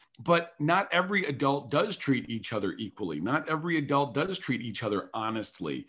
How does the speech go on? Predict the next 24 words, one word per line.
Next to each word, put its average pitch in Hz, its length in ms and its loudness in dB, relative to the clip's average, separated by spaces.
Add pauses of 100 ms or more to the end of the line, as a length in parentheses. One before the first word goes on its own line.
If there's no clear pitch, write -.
(140)
All 165 160 0
of 196 100 0
a 185 40 2
sudden, 190 400 2
when 160 120 4
you 156 100 6
start 180 180 2
to 170 80 0
kind 156 180 2
of 110 120 2
realize 139 480 2
that, 113 340 0
it's 131 180 -8
almost 185 240 0
like, 110 140 -2
man, 123 480 0
can 120 140 -4
I 156 100 4
please 139 400 2
just 143 160 0
go 117 140 2
back 101 380 0
to 135 100 2
where 110 440 4